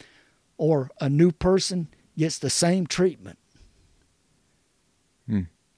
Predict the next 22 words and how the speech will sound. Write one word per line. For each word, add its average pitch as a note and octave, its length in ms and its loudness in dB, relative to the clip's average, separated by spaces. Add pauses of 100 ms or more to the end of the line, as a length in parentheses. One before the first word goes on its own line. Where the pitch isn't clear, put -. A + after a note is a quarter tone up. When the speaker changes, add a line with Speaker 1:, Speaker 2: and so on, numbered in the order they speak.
Speaker 1:
Never D3 480 -2 (360)
any D#3 260 0
camaraderie, C3 960 -4 (540)
never D#3+ 420 2
any E3+ 400 2 (100)
comfort. - 600 -8 (420)
Speaker 2:
Hmm. F2+ 140 -6 (500)
Speaker 1:
And A#2 100 -6
with C#3+ 200 0
that, E3 240 2 (1000)
I D3+ 100 -2
come D#3 220 2
out D#3 180 4
of B2+ 120 -2
this, - 420 -14 (100)
and C#3 140 -6
I'm B2+ 100 -4
driving D3+ 420 2
back D3+ 200 2
down D3+ 240 0
the C#3+ 80 0
road, C#3+ 440 0